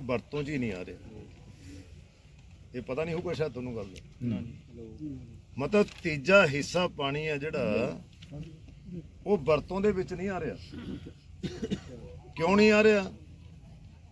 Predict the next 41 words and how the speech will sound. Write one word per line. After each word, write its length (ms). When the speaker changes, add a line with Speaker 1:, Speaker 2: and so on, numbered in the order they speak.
Speaker 1:
ਉਹ 200
ਇਸ 200
ਕਰਕੇ 320
ਨਹੀਂ 120
ਆ 80
ਰਿਹਾ, 100
ਜਿਵੇਂ 240
ਤੁਹਾਡਾ 320
ਗਿਆਰਾਂ 300
ਹਜ਼ਾਰ 220
ਏਕੜ 240
ਦਾ 120
ਨਹੀਂ 140
ਆ 80
ਰਿਹਾ 120
ਸੀ। 160
ਆ 100
ਜ਼ਿਕਰ 260
ਪਹਿਲਾਂ 260
ਕੀਤਾ, 240
ਅਠਵੰਜਾ 440
ਸੌ 140
ਏਕੜ 200
ਪਹਿਲਾਂ 280
ਆਪਾਂ 160
ਸ਼ੁਰੂ 240
ਕੀਤਾ 300
ਹੈ। 60
ਆ 160
ਜਿਹੜਾ 160
ਪਟਾਲ 360
ਤੋਂ 140
ਕੀਤਾ 320
ਸੀ, 120
ਆਹ 160
ਮੀਰਾ 300
ਕੋਲੇ 180
Speaker 2:
ਹਾਂਜੀ। 200
Speaker 1:
ਬੈਠੇ 420
ਆ, 100
Speaker 2:
ਹੂੰ। 440